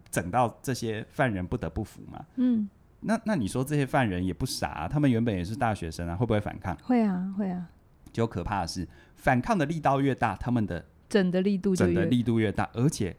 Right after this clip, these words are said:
Speaker 1: 还会玩心理游戏哦。比如说有十二个犯人里面，有些人有反抗嘛，然后他们就做差别待遇。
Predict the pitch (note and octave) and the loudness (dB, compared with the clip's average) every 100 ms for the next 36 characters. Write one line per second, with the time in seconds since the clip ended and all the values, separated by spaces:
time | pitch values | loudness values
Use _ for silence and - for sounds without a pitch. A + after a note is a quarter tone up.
0 | - - - C3+ C3 G2 - A2 F2+ D#2+ | -14 -10 -2 0 0 -2 -4 -4 -2 -4
1 | - G2+ D#2 D2 - _ - _ - - | -6 -6 -6 -6 -12 _ -20 _ -20 -20
2 | - - A#2+ C3 F3 E3 - G2+ F#2+ - | -20 -4 2 2 4 2 2 -2 -2 -10
3 | _ - - D3 G#3 E3 A2+ - C#3 G2+ | _ -10 -2 4 4 4 2 4 4 4
4 | F2+ F#2 A#2 F2 E2 G#2+ F#2 F2 E2+ C#2+ | 0 0 0 0 -2 -4 -2 -4 -4 -6
5 | F2 G2 D#2 - - - - - G#2 G#2 | -6 -6 -6 -10 -12 -18 -20 -6 0 2
6 | C#3 B2+ A2 A2+ A2+ A2 - F#2 E2 F2 | 2 2 0 0 -2 -4 -4 -6 -6 -4
7 | E2+ D#2 | -4 -6